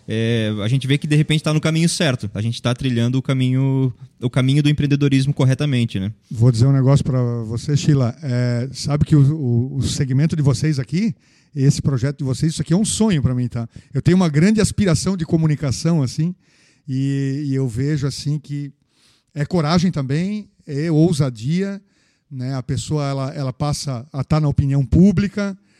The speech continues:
Speaker 2: tem os seus prós, tem os seus contras, né? Então, eu tenho certeza que vocês estão lutando bastante também pra, pra viabilizarem isso aqui, pra fazer crescer, e tanto é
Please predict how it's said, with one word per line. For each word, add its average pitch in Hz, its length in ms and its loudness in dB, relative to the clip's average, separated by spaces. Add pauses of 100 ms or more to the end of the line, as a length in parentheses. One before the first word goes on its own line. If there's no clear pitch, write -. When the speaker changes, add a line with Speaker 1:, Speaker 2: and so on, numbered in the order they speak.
(200)
Speaker 2:
tem 139 100 -8
os 127 100 -4
seus 127 220 -2
prós, 180 520 2
tem 151 120 -2
os 131 80 -4
seus 135 260 -4
contras, 170 640 -4
né? 143 220 -10 (440)
Então, 131 200 -4
eu 131 40 0
tenho 147 180 0
certeza 156 460 -4
que 165 100 -14
vocês 160 680 -6 (300)
estão 151 280 -14
lutando 156 360 -4
bastante 156 480 -8
também 147 240 -10
pra, 139 340 -8 (480)
pra 135 140 -4
viabilizarem 143 640 -2
isso 127 140 -6
aqui, 156 280 -4
pra 123 120 -2
fazer 123 240 -4
crescer, 143 480 -4 (580)
e 135 520 -4
tanto 143 260 -8
é 135 300 -10